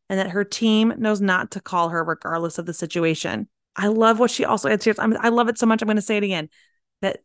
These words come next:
they, her team, are trained to know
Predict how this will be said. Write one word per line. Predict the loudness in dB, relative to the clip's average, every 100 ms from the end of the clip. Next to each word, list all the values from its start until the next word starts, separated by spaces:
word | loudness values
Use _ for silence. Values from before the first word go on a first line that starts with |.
| -16
they, | -6 4 8 8 6 2
her | 0 0
team, | 4 2 2
are | 0 -4
trained | -2 -2 0 -2 -4 -10 -12 _ _ _ _ _ -4
to | 4
know | 6 6 2 -4